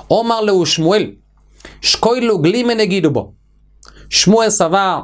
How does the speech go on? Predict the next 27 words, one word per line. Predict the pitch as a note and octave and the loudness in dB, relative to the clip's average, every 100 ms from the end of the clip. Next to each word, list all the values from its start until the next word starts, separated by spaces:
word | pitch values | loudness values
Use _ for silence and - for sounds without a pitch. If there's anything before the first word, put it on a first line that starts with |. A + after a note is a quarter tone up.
| - | -10
שהחצר | - D#3+ D3 C#3+ G3 | -4 -2 -2 -2 -2
נשארת | E3+ C#3+ G3 F3+ | -2 -2 0 0
בהתרה, | D#3+ D#3 D3+ C3 C3+ D#3 _ _ _ _ | 0 0 0 -2 -2 -4 _ _ _ _
כמו | C#3 C3+ | -2 0
שאמרנו, | B2 A#2 D3 F3+ G#3+ G#3+ - - - | 0 0 0 0 -4 -6 -20 -20 -2
אז | F3 | 2
הוא | F3+ | 2
אמר, | A3+ A#3+ A#3 | 0 -4 -6
"תיקחו | F3 F3 A#3 A3+ G#3+ | -6 -6 -4 -2 -2
סדין | - B2 A3+ C4+ B3+ - - _ | -4 -4 -2 -2 -4 -10 -20 _
ותתלו | F#3 F#3+ G#3 A3+ C4 | -2 0 -2 0 0
את | A3+ | 2
זה | A3 | 0
במקום | G#3 G#3 G#3+ A#3 | 0 -2 -2 -2
איפה | A3 | 0
שהיה | G#3+ G#3+ | 0 0
הכותל." | G#3 F#3 E3+ E3 D#3 _ _ _ _ _ - - - | 0 -2 0 -2 -4 _ _ _ _ _ -20 -20 -2
עוד | D3 E3 | 0 0
מעט | D#3+ | -2
נראה | D3+ D#3 | -2 0
מה | D#3 | -2
הייתה | D3+ D#3 | -2 -2
המטרה. | D3+ D3+ C3 A#2+ _ _ _ - - - | -2 -4 -4 -6 _ _ _ -20 -20 -8
האדרינו | E3+ E3+ D#3 D3 B3 A3+ | -6 -4 -2 0 0 0
רב | G3+ F#3 | -2 0
לפי, | F3+ - G#2+ - _ - | -2 -2 -10 -12 _ -10
רב | B2 C3+ E3 G#3 F3+ A#2+ | -4 0 0 0 -2 -6